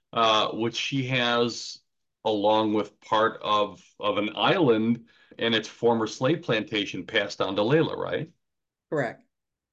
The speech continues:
Speaker 1: You, you said it in South Carolina. How does a woman born and raised in Detroit and living in suburban Chicago come to write a breathtaking novel about the South Carolina coast?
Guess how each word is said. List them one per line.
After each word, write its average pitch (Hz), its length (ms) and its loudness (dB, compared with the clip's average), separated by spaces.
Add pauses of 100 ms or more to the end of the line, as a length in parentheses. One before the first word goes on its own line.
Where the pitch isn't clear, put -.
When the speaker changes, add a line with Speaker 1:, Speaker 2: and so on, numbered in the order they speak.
(360)
Speaker 1:
You, 117 200 -6
you 110 200 -6
said 143 260 4
it 165 180 4
in 123 540 4
South 113 400 0
Carolina. 104 720 2 (480)
How 160 200 2
does 202 180 2
a 175 60 4
woman 151 360 4
born 135 380 4
and 135 160 2
raised 120 520 4
in 110 120 -2
Detroit 98 720 2 (380)
and 104 200 -2
living 117 360 6
in 123 140 2
suburban 110 720 0
Chicago 92 1000 0 (380)
come 117 340 0
to 147 140 0
write 104 540 2 (320)
a - 60 -2
breathtaking 113 1200 2
novel 104 580 -2 (240)
about 98 420 2
the - 80 -10
South 104 440 0
Carolina 101 520 -2
coast? - 540 -12